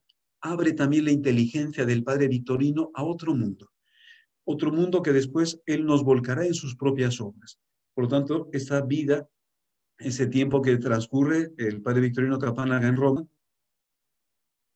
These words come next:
no serán años perdidos, sino serán años también de profundizar y de seguir estudiando lo que fue siempre su pasión. La pasión del padre Victorino fue siempre San Agustín.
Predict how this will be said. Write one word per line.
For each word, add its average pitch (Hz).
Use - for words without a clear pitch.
no 143
serán 139
años 143
perdidos, 139
sino 139
serán 170
años 180
también 156
de 151
profundizar 131
y 170
de 143
seguir 160
estudiando 160
lo 127
que 139
fue 147
siempre 156
su 123
pasión. 127
La 135
pasión 170
del 135
padre 147
Victorino 143
fue 143
siempre 151
San 120
Agustín. 110